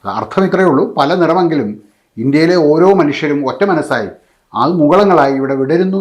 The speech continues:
എന്നത് തന്നെയാണ് ആ അർത്ഥവും ആ ഒരു സങ്കല്പവും. റെയിൽവേയുടെ ഔദ്യോഗിക ഹാൻഡിലുകളിൽ വരുന്ന ഒരു പോസ്റ്റും ഇക്കാലം അത്രയും മലയാളികൾ ആരും കണ്ടിട്ടുണ്ടാകില്ല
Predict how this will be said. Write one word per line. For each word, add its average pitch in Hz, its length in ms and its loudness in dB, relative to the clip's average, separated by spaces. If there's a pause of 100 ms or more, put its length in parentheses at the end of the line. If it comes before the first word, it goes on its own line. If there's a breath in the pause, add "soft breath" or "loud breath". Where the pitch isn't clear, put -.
(100)
എന്നത് 139 280 -2
തന്നെയാണ് 131 400 -4
ആ 135 120 0 (100)
അർത്ഥവും 127 380 -4 (280 loud breath)
ആ 143 120 4
ഒരു 147 200 2
സങ്കല്പവും. 127 600 -4 (540 soft breath)
റെയിൽവേയുടെ 170 540 4
ഔദ്യോഗിക 165 640 4
ഹാൻഡിലുകളിൽ 160 720 0
വരുന്ന 156 300 0
ഒരു 156 360 2 (100)
പോസ്റ്റും 151 340 -2 (300 soft breath)
ഇക്കാലം 156 400 2
അത്രയും 143 320 -2
മലയാളികൾ 139 500 0
ആരും 139 420 0
കണ്ടിട്ടുണ്ടാകില്ല 113 680 -2